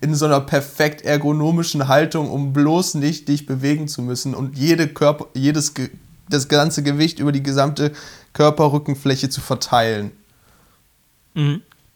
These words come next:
Speaker 1: Genau so musst du das machen, Nico.
Speaker 2: Ja, man muss sagen, das ist ein großer Unterschied. Merkt man schon.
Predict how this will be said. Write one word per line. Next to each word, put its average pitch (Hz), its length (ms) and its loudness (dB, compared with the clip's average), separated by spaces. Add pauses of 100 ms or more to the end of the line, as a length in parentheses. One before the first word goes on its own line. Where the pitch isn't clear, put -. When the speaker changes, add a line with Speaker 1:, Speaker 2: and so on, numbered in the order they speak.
(480)
Speaker 1:
Genau 135 400 4
so 139 240 0
musst 135 300 -4
du 120 80 -2
das 120 180 -2
machen, 120 300 -8
Nico. 107 300 -8
Speaker 2:
Ja, 151 120 -2
man 160 120 0
muss 160 140 -2
sagen, 160 280 -2
das 156 120 -8
ist 151 160 -12
ein 160 240 -6
großer 165 300 -6
Unterschied. 131 420 -6 (100)
Merkt 143 220 -10
man 131 140 -8
schon. 131 240 -8